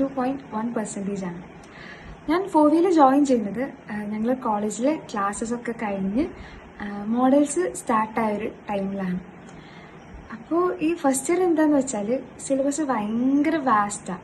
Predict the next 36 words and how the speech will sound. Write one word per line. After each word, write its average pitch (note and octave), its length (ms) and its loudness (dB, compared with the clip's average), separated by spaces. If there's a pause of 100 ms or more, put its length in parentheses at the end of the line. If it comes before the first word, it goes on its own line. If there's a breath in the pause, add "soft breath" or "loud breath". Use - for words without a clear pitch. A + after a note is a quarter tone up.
അപ്പോ C#4+ 200 0
ഈ D4+ 40 6
മോഡൽസിന്റെ C4+ 560 4
സ്റ്റഡി C4+ 300 6
ലീവ് C4 220 2
വന്നപ്പോ B3+ 420 0 (520 loud breath)
എവിടെ A#3+ 400 4
തുടങ്ങണം, A3 480 0 (180)
എങ്ങനെ A3+ 280 0
തുടങ്ങണം G#3+ 500 -2 (100)
എന്നൊരു A3 280 -4 (120)
ഐഡിയ A3+ 400 0 (140)
ഇല്ലാണ്ട് G#3+ 380 -4
പോയി. G#3+ 260 -2 (160)
അപ്പോ A3+ 240 -12
കുറേ A#3 320 0
ടൈം B3+ 340 0
അങ്ങനെ A3+ 420 -4 (120)
എന്ത് G#3+ 220 -2
തുടങ്ങണം, A#3+ 460 -2
എന്ത് A3+ 120 -4
തുടങ്ങണം G#3+ 360 -4
എന്ന് A3 140 -6
ആലോചിച്ചിരുന്നു. F#3+ 560 -6 (960 loud breath)
അപ്പോഴാണ് D#4 420 4
ഞാൻ C4 320 4
ഈ B3+ 120 4
ഫോവിന്റെ A#3 540 2
ഒരു, A#3+ 240 0 (200)
ആ, G3+ 160 -6
സൂപ്പർ B3 380 2
തേർട്ടി B3+ 340 4
എന്ന് B3+ 120 4
പറഞ്ഞൊരു G#3+ 380 -2
പ്രോഗ്രാമിന്റെ G3+ 640 -2
ഒരു A#3+ 240 -2